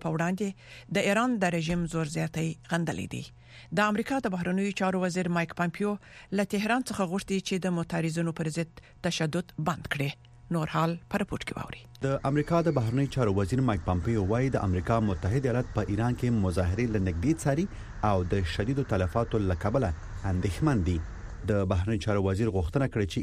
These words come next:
Speaker 2: ایران باید د خپلو خلکو په وړاندې تاوتریخوالی ودروي او ژر تر ژره دې ورته انټرنیټي خدمات فعاله کړای شي.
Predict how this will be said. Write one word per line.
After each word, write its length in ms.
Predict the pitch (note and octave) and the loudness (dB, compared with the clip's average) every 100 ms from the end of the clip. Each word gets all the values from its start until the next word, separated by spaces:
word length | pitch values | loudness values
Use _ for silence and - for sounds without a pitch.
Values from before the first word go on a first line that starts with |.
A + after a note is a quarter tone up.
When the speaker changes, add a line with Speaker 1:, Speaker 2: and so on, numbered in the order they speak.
| A2 | 0
Speaker 2:
ایران 220 | G2+ F#2 | 0 2
باید 180 | A2+ A2+ | 0 0
د 100 | G2 | -2
خپلو 240 | E2 G#2+ G2 - | -2 -2 0 0
خلکو 260 | A#2+ - F2 | -2 -2 -2
په 100 | F2+ | 0
وړاندې 360 | G2 A#2 B2 A2 | 2 2 0 0
تاوتریخوالی 600 | F2+ E2 F#2 E2+ A2+ G#2 F#2+ | 0 0 -2 0 2 2 0
ودروي 420 | C3 A#2 G#2 D3+ - - - G#2 | 0 0 2 0 -2 -12 -4 0
او 60 | F#2+ F#2 | 0 2
ژر 180 | G2 C3 - | 0 0 0
تر 120 | F#2+ F#2 | -2 0
ژره 140 | B2+ | 0
دې 120 | A2+ G#2+ | 2 0
ورته 220 | F#2 F#2+ D#2+ - - G#2 | 0 -2 -4 -10 -6 -2
انټرنیټي 420 | F2+ F#2 F#2+ D3 - | 0 0 0 -2 -2
خدمات 380 | F#2 F2 F2+ E2 F#2 A2+ A2 | 0 2 2 0 -6 -14 0
فعاله 260 | C#3 G2+ E2+ | 2 4 2
کړای 160 | F2 F2+ | 0 -2
شي. 120 | - | 0